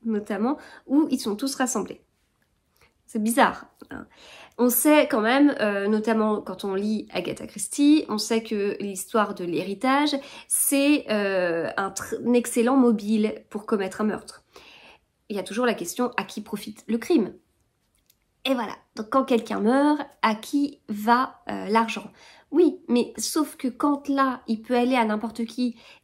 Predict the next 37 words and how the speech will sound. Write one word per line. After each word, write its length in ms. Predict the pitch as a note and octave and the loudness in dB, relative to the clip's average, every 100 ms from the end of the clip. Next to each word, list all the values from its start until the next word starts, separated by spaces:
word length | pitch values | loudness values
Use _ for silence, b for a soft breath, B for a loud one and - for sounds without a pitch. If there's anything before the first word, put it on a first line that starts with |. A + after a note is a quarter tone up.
| - | 0
et 320 | A#3+ G#3+ - | 2 2 2
le 140 | A#3+ A3+ | 0 0
premier 420 | - C#4 C4+ C#4 | 2 4 4 2
qui 140 | C4+ | -4
trouve 480 | - - C#4 A#3 F3+ - _ _ _ _ _ _ - | -8 -2 0 0 -4 -8 _ _ _ _ _ _ -12
gagne 480 | G#3 B3 B3 A3+ G3+ | -2 2 4 4 2
la 120 | F#3+ | 0
maison, 360 | G3+ G#3+ F#4+ G4 B B | 0 2 0 0 B B
ça 160 | - A3+ | -4 0
donne 180 | G#3 G3+ | 2 2
envie, 280 | G#3+ A#3 F#4 F#4+ | 2 4 8 8
euh, 300 | C#4 A#3 A3+ | 6 4 4
les 240 | A3+ A3 G#3 | 4 2 2
uns 80 | G3+ | 2
les 180 | G#3 | 2
autres 160 | D4+ A#3+ | 2 0
de, 400 | A#3 B3+ B3+ B3+ | 0 0 0 -2
de 240 | G#3 G3 | -2 -4
pas 240 | G3+ A#3 A3 | -4 -4 -2
être 140 | A3+ | -4
forcément 400 | A3+ A3+ A#3 B3 | -6 -6 -2 0
gentils. 400 | B3 A3+ G#3+ E3+ b b b | 0 -4 -6 -14 b b b
On 100 | G#3+ | 2
peut 160 | A#3 | 2
pas 180 | A3+ G#3+ | 4 4
être 60 | G#3 | 2
gentil 420 | G#3+ G#3+ A#3+ B3 | 0 -2 0 0
en 120 | F#3+ | 0
poussant 380 | F#3+ A3 - G#3+ | -2 -4 -2 -2
quelqu'un 400 | G#3+ G#3 A#3 A3 | -4 -4 0 2
ou 100 | G3+ | 2
en 60 | F3+ | 0
l'envoyant 440 | F#3 F#3 F#3+ G3+ | -2 -2 -4 -4
sur 220 | G#3 F#3+ | -6 -6
une 80 | F#3 | -6
mauvaise 280 | F3+ F3+ F3+ | -6 -6 -2
piste, 280 | F4 G#4 | 0 -2